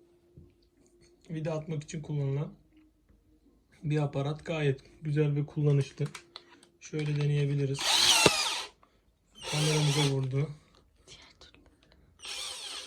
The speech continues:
Görüyorsunuz biraz <laughs> değişik bir şekilde oynuyor ama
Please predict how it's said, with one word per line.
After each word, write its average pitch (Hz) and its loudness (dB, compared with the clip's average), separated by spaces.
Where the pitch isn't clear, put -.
Görüyorsunuz 147 -2
biraz 156 0
<laughs> 165 4
değişik - -2
bir 143 -12
şekilde 156 0
oynuyor 160 4
ama 185 2